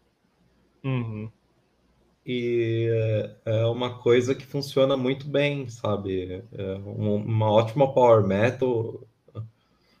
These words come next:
Speaker 2: Acho que se for pra fazer power metal, tem que fazer power metal direito, porque o,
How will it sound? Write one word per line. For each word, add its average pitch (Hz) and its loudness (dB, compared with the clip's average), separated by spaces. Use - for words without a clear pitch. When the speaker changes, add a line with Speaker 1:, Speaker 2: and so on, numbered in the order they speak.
Speaker 2:
Acho 104 -4
que - -20
se 143 -6
for 147 -2
pra 156 0
fazer 147 0
power 135 10
metal, 117 0
tem - -10
que - -20
fazer 139 -4
power 135 8
metal 131 0
direito, 143 2
porque 113 -12
o, 165 -6